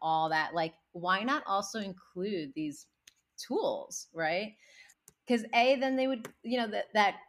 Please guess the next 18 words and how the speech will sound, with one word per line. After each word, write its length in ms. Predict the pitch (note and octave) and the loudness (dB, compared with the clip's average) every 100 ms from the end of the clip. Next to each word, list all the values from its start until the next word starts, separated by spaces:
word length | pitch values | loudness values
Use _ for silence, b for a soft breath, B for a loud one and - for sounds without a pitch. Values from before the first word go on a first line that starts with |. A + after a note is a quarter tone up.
| _ _ _ | _ _ _
inner 260 | B3 C4 C#4 | 4 4 4
confidence 840 | - - G#3+ C#4 - G#2 - - | -2 -2 0 0 -4 -10 -12 -8
would 140 | F3+ E3+ | -8 -6
become 380 | F#3 - F#3+ F#3 | -8 -6 -6 -4
so 200 | F#3 F#3 | -4 -6
much 160 | F#3 | -6
stronger 880 | - - - G3+ G#3+ C4+ G#3 D3 - - | -10 -16 -10 -2 0 0 -2 -6 -10 -4
at 100 | E3 | -2
a 40 | E3 | 0
younger 440 | D#3+ D#3+ D#3+ D#3+ - | -2 -4 -4 -6 -4
age, 420 | F#3+ F#3 D3 D3 | -2 -2 -4 -6
and 140 | D#3+ | -2
that's 320 | E3 G#3 B3+ - | 2 2 0 -6
game-changing 720 | D#3+ D3+ D3 D3+ D3 D3+ D3+ | -6 -6 -8 -10 -8 -10 -10
for 140 | - | -6
everyone. 680 | D#3 A3+ A#3 C#3 E2+ C2 F#3 b b b b b | -2 -2 -2 -6 -10 -14 -18 b b b b b
But 140 | A3+ A#3 | -2 2
also, 800 | A3+ A#3 B3 - A3 G3 F3+ E3 | 4 4 2 0 2 4 2 0